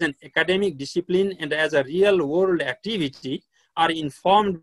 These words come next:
by theoretical perspectives। त्यसैले इन्टरनेसनल रिलेसन्सको प्र्याक्टिस गर्ने क्रममा एकाडेमिक डिसिप्लिन होस् अथवा रियल वर्ल्ड एक्टिभिटी होस्, संसारमा जति पनि दैनिक कूटनीतिक गतिविधिहरू जति पनि चलिरहेका छन्, त्यो क्रममा चाहिँ जहिले पनि theoretical पर्सपेक्टिभबाट चाहिँ हामीले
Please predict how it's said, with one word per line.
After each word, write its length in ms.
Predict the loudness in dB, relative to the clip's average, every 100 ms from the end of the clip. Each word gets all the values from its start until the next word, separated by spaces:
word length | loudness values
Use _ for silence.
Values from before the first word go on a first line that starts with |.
| -2
by 100 | -2
theoretical 580 | 0 0 0 0 -2 -2
perspectives। 720 | -2 -6 -4 -4 -4 -8 -10 _ _ _
त्यसैले 380 | -10 -4 0 0
इन्टरनेसनल 540 | -2 -2 -2 -2 -4
रिलेसन्सको 600 | 0 0 -2 -4 -6 -4
प्र्याक्टिस 460 | -4 0 -2 -2 -6
गर्ने 320 | -2 0 0 -2
क्रममा 560 | -2 -2 -2 -2 -4 -6 _ _
एकाडेमिक 400 | -4 -2 0 -2
डिसिप्लिन 480 | -4 -4 -2 0 2
होस् 300 | 2 0 -4
अथवा 280 | -6 -2 0
रियल 320 | 2 0 0 -2 0
वर्ल्ड 300 | 2 2 -2
एक्टिभिटी 520 | -6 -8 -10 -8 -8
होस्, 400 | -8 -8 -12 -20 _ _
संसारमा 460 | -12 -6 -4 -4 -4
जति 280 | -6 -4 -4
पनि 200 | -2 -2
दैनिक 380 | -2 -2 -6 -10
कूटनीतिक 420 | -10 -10 -8 -6
गतिविधिहरू 480 | -6 -6 -8 -8 -6
जति 240 | -8 -4
पनि 100 | -6
चलिरहेका 600 | -4 -4 -2 -4 -4 -6
छन्, 200 | -8 -8
त्यो 420 | -10 _ _ -6
क्रममा 300 | -2 -4 -4
चाहिँ 180 | -8 -6
जहिले 240 | -6 -6
पनि 280 | -6 -4 -4 -6 _ -6
theoretical 400 | -6 -6 -6 -6 -4
पर्सपेक्टिभबाट 760 | -8 -6 -8 -8 -14 -12 -12 -10
चाहिँ 200 | -10 -10
हामीले 320 | -10 -8